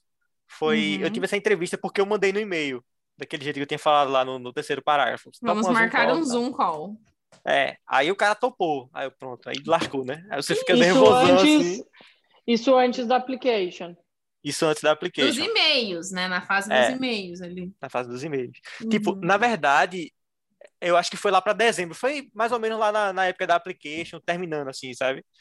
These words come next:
Speaker 1: Assim, independente
Speaker 3: Tá.
Speaker 1: do que ia acontecer, eu ia aplicar pra essa universidade, porque já tava nos finalmente, sabe?
Speaker 3: Tá.
Speaker 1: Então, eu tive lá a, a entrevista com o Cornell, e no início foi uma maravilha, tipo, o cara foi super gente boa,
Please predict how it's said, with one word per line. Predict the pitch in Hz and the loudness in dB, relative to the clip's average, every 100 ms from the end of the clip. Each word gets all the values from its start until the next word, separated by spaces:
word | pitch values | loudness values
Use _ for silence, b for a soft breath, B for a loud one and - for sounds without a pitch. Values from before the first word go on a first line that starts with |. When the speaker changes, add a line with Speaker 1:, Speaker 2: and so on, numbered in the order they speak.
| _ | _
Speaker 1:
Assim, | 196 202 240 | -6 -2 0
independente | 254 254 277 226 220 | 2 4 2 2 -2
Speaker 3:
Tá. | |
Speaker 1:
do | 196 | -8
que | - 208 | -4 0
ia | |
acontecer, | 214 196 196 - 160 160 185 _ _ _ _ | 0 0 -4 -4 -2 -2 -2 _ _ _ _
eu | 175 180 | 2 2
ia | |
aplicar | 190 202 180 170 | 2 0 -2 -2
pra | 165 | -2
essa | 160 | -4
universidade, | 160 151 - 151 127 | -8 -8 -6 -4 -4
porque | - 151 | -6 -8
já | 165 | -4
tava | 151 165 | -4 -6
nos | 165 | -12
finalmente, | - 165 165 139 117 - _ _ | -6 -4 -4 -8 -12 -18 _ _
sabe? | - 135 170 _ 185 - _ | -12 -12 -12 _ -20 -20 _
Speaker 3:
Tá. | - 196 180 165 - _ _ _ _ b b b - | -6 -2 -2 -4 -12 _ _ _ _ b b b -16
Speaker 1:
Então, | 139 147 147 160 185 180 170 147 - | -2 2 4 4 6 4 4 0 -4
eu | 151 | -4
tive | - 165 170 | -2 0 4
lá | 151 160 190 - | 4 4 2 -2
a, | - 143 135 127 - | -4 -2 -2 -2 -6
a | |
entrevista | 135 143 139 - | -8 -12 -12 -14
com | - | -10
o | |
Cornell, | - 147 135 131 156 190 _ _ _ _ _ | -2 0 2 2 0 -2 _ _ _ _ _
e | - 208 | -2 0
no | 294 285 | 2 2
início | 247 240 | 2 2
foi | 381 | 4
uma | 370 | 4
maravilha, | 330 320 262 202 147 | 4 2 0 -8 -10
tipo, | _ - | _ -6
o | |
cara | - 160 | 0 0
foi | - 165 | 0 -4
super | 180 190 | -4 -6
gente | 196 185 | -8 -10
boa, | 139 139 180 170 131 | -4 0 2 2 0